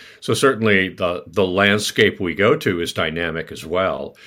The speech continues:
There's, you know, anything can happen on, uh, on a, a huge peak like Mount Everest, where you have these unpredictable elements, uh, all around you. You know, there, there are so many years where we,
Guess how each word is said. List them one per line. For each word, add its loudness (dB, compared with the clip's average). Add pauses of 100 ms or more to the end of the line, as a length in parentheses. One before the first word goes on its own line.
(220)
There's, -2
you -20
know, -12
anything 0
can -4
happen 0
on, -8
uh, -10 (100)
on -12
a, -12 (200)
a -10
huge -4
peak -6
like -4
Mount -6
Everest, -4
where -2 (400)
you 2
have 4
these -4
unpredictable -4
elements, -2 (580)
uh, -10 (100)
all 4
around 0
you. -6
You -6
know, -6
there, -2
there -4
are -2
so 2
many 0
years 2
where 0
we, -6